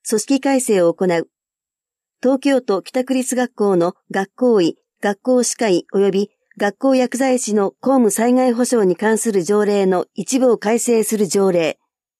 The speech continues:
概要は、義務教育学校の学校医、学校歯科医及び学校薬剤師に係る公務災害保障について規定するほか、婦人補導員法の廃止に伴う規定の整備を行う。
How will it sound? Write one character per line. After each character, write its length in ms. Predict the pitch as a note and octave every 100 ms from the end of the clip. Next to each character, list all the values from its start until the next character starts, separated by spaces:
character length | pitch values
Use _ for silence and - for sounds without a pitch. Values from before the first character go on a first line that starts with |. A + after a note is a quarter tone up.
| _ _
概 240 | - A#3 A3+
要 180 | G#3+
は、 180 | G3+ G3 - _ _ _ _ _
義 100 | G#3
務 80 | C4+
教 160 | C4 C4
育 220 | C4 C4
学 220 | B3+ B3+
校 220 | - G3
の 180 | F3+ F3+ F3+
学 240 | F#3 -
校 260 | - B3 F#3
医、 140 | - - _ _
学 200 | F#3+ G3
校 220 | B3+ B3 A#3
歯 100 | -
科 160 | A#3
医 160 | F#3 - _
及 220 | G3+ G#3
び 180 | F#3+ G3 _ _ -
学 180 | G3+ -
校 180 | C#4 C4+
薬 240 | B3+ B3+
剤 180 | C4 B3+
師 120 | G#3
に 100 | G3+
係 260 | G3 G#3+ F3
る 160 | F3 _ _ _
公 140 | - C4+
務 180 | A#3
災 240 | G#3+ A#3+ B3
害 180 | B3+ A#3+
保 140 | B3
障 200 | B3 A3+
に 120 | G3
つ 120 | -
い 120 | A3 -
て 140 | F#3
規 120 | -
定 160 | G#3 G#3
す 160 | -
る 80 | F#3
ほ 100 | F3+
か、 200 | - F#3+ - _ _ _
婦 100 | -
人 240 | F#3+ C4+ B3
補 120 | A#3+
導 220 | B3 B3+
員 180 | B3 A#3+
法 240 | G#3+ A#3 A3
の 160 | G#3+
廃 220 | - G#3+ A#3+
止 160 | B3
に 100 | A#3
伴 220 | G#3+ A3 A3 F#3+
う 100 | D#3
規 140 | -
定 220 | - B3 A#3
の 160 | A3
整 220 | - C4+ C#4
備 200 | G3 F3+
を 120 | D#3+
行 140 | F#3+
う。 200 | F3+ E3